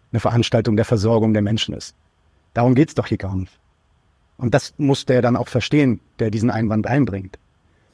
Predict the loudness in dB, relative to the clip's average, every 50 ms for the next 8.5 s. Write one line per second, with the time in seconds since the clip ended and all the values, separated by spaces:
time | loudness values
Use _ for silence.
0 | _ _ _ _ -12 -6 0 2 2 2 4 2 2 2 2 0 0 -2 -4 -2
1 | 0 2 2 4 4 4 2 0 0 0 0 0 0 -2 0 -2 -4 -2 0 0
2 | 0 0 0 -2 -2 0 0 0 0 0 0 0 2 2 2 2 0 0 0 0
3 | 2 4 2 2 2 0 -2 -2 -2 -2 -6 -6 -6 -6 -6 -6 -10 -8 -6 -6
4 | -6 -6 -4 -4 -2 0 0 -2 -2 -4 -8 -8 -4 -2 -2 -2 -2 0 0 0
5 | 0 0 -2 0 0 0 0 -4 -6 _ -2 0 0 0 0 0 0 0 2 2
6 | 2 2 2 0 0 -2 -4 -6 -6 -6 -4 -4 -4 -4 -4 -8 -18 -20 _ _
7 | _ _ _ _ _ _ _ _ _ _ _ _ -4 -2 -2 -2 0 0 0 0
8 | 0 0 0 0 2 2 0 0 -4 -12